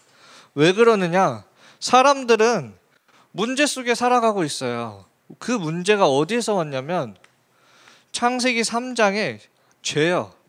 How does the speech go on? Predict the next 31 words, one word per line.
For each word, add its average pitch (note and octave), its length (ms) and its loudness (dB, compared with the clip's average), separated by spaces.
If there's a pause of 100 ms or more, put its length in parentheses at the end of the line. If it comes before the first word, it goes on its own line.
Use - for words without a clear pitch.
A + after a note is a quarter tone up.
(320)
이 A3+ 180 -4
죄는 F#3 580 -2 (760)
사람 C#4 480 4
앞에서 G#3+ 380 2
지은 F#3+ 300 -4
죄가 D#3 260 -4
아니라 B2+ 500 -6 (380)
하나님 C4 600 -2
앞에서 D#3+ 360 0
지은 D3 420 -8
죄를 C3 340 -6
말해요. G#2 440 -14 (600)
그래서 F3 380 2
여러분들이 G3+ 580 2 (100)
꼭 A#3+ 240 -6
아셔야 D#3+ 380 2
되는 F#3 260 -2
게 F3+ 160 2
이 E3+ 200 -2
원죄라는 F#3+ 760 2
개념이 E3 420 -4
뭐냐면 B2+ 640 -6 (680)
사람 C4+ 580 0
앞에서 G#3 540 0
사람과 A#3+ 640 2
사람끼리의 G#3+ 1000 0
이 G2 60 -8
죄를 F#3+ 360 2
말하는 D#3+ 400 0
게 D3 100 -6
아니에요. A2 440 -10